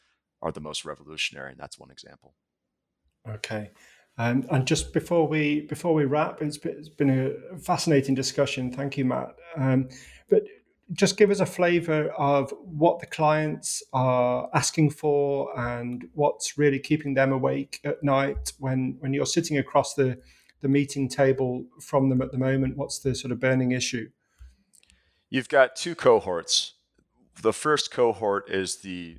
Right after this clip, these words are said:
Speaker 1: newly or freshly engaged real estate organization who is now waking up to the urgency to measure, manage, and report on E S G. Um, there are no systems, there's no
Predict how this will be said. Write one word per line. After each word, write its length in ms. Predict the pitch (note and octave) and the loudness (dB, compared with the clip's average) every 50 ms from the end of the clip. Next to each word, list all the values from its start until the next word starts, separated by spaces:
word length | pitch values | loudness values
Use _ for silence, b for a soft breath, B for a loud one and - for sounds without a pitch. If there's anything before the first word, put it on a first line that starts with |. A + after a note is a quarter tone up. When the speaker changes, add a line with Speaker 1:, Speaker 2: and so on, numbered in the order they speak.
| - - | -20 -14
Speaker 1:
newly 500 | F#2+ G2+ G#2+ A2+ A#2+ A#2+ A2+ G#2+ G#2+ G2+ | -10 -6 -4 -2 -2 -2 0 2 4 4
or 100 | F#2+ F2+ | 4 2
freshly 520 | - - G2 F#2 - - - F2+ E2+ E2 | 2 2 2 2 2 0 -4 -8 -10 -12
engaged 640 | D#2+ D#2+ - E2+ E2 E2 E2 D#2+ D#2+ - - - - - _ _ _ _ _ _ _ _ _ - | -14 -10 -8 -6 -4 -4 -4 -6 -8 -10 -16 -18 -20 -20 _ _ _ _ _ _ _ _ _ -6
real 260 | F#2 F#2+ F#2 F2 E2+ | 0 2 2 4 4
estate 320 | E2 - - - F2+ D#2+ | 2 2 0 0 -2 -4
organization 960 | D#2+ D#2 D#2 D#2 D#2 D2 D2+ D2+ - D#2+ D2+ D#2 D#2 - - D#2 D#2 D#2 D2 _ _ _ _ _ _ _ _ _ - - | -4 -6 -10 -12 -14 -14 -10 -8 -6 -6 -6 -6 -8 -8 -10 -10 -14 -18 _ _ _ _ _ _ _ _ _ _ -14 -6
who 180 | - A2 G2+ | -4 -2 0
is 220 | F#2+ F2+ - - - | 0 0 0 0 0
now 240 | F#2 F#2 F2 F2+ | 2 4 4 4
waking 380 | F2+ E2 F2+ F2 E2+ - F2 E2 | 2 0 -2 -4 -4 -4 -8 -10
up 80 | D#2 - | -10 -10
to 80 | - | -12
the 100 | D2+ - | -12 -10
urgency 560 | - D#2+ D#2 - E2 D2+ - - - - D2 - | -10 -10 -8 -10 -10 -6 -6 -6 -6 -8 -14 -16
to 180 | - - D#2+ | -12 -12 -12
measure, 540 | D#2 D2+ D2+ D#2 D#2 - D2+ D#2 D2+ C#2+ - _ _ _ _ _ _ _ _ F2 | -6 -4 -4 -4 -4 -6 -8 -12 -14 -18 -20 _ _ _ _ _ _ _ _ -4
manage, 560 | E2 D#2+ D#2 D#2 D2+ D2 D2 - - - - _ _ _ _ | 0 0 0 0 0 -4 -6 -10 -14 -14 -18 _ _ _ _
and 200 | - D#2 D2 D2 | -14 -14 -14 -14
report 500 | C#2+ C#2+ _ - - - D#2+ D2 D2 - _ _ - - - _ _ _ _ _ - | -18 -20 _ -14 -10 -8 -8 -8 -8 -12 _ _ -20 -20 -20 _ _ _ _ _ -6
on 320 | D#2 D2 C#2+ C#2+ C#2 - - - | -4 -4 -4 -6 -10 -14 -16 -14
E 160 | D#2 D2+ D2 | -12 -8 -8
S 160 | C#2 C2+ - | -8 -8 -10
G. 320 | - - - - - _ _ _ _ _ _ _ _ _ _ _ _ _ _ _ - - | -12 -14 -16 -18 -20 _ _ _ _ _ _ _ _ _ _ _ _ _ _ _ -12 -6
Um, 240 | B1+ C2+ D2 C#2+ C2+ - | -4 -4 -4 -4 -4 -2
there 140 | E2+ E2 | -2 0
are 40 | E2 | 0
no 100 | E2 D#2+ | -2 -2
systems, 560 | D#2 - - B2+ B2 - - C3+ C#3 C3+ - - | 0 0 2 0 0 -4 -6 -8 -8 -10 -14 -14
there's 220 | D#2+ D#2 - - - | -16 -18 -18 -18 -18
no 240 | D2+ D2+ D2 C#2+ | -18 -18 -18 -18